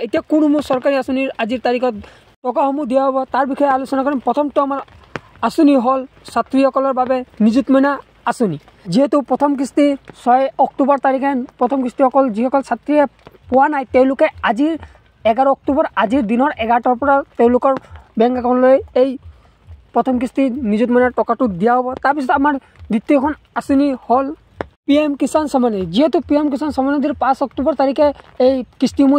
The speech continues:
দিয়া হৈছিলে, এতিয়া আপোনালোকে যদি পি এম কিস্তিৰ ওঠৰ নম্বৰ কিস্তিটো পাঁচ ছেপ্টেম্বৰ তাৰিখে পোৱা নাই, তেন্তে আজিৰ দিনৰ এঘাৰটা বজাৰ পৰা আপোনালোকৰ bank একাউণ্টলৈ সোমাই যাব। এতিয়া আমাৰ তৃতীয়খন আঁচনি হ'ল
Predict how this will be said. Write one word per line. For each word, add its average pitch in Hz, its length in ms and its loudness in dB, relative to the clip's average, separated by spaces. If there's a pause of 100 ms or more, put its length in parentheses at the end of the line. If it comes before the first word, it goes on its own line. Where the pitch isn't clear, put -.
দিয়া 262 200 4
হৈছিলে, 269 300 2 (400)
এতিয়া 359 240 0
আপোনালোকে 302 320 -2
যদি 285 100 -2 (1120)
পি 269 140 2
এম 285 120 2
কিস্তিৰ 285 220 -2 (160)
ওঠৰ 277 240 0
নম্বৰ 294 180 -2 (120)
কিস্তিটো 277 360 -2 (100)
পাঁচ - 180 0
ছেপ্টেম্বৰ 285 400 -2
তাৰিখে 277 200 0 (140)
পোৱা 277 200 2
নাই, 240 160 -4
তেন্তে 285 240 0 (220)
আজিৰ 254 200 -2 (100)
দিনৰ 294 220 -2 (640)
এঘাৰটা 269 360 2
বজাৰ 254 220 -2
পৰা 269 140 0
আপোনালোকৰ 233 380 -2
bank 226 160 2
একাউণ্টলৈ 262 260 -2 (160)
সোমাই 233 280 2
যাব। 151 100 -8 (600)
এতিয়া 311 220 2
আমাৰ 311 180 0
তৃতীয়খন 285 520 0
আঁচনি 285 300 0
হ'ল 277 160 0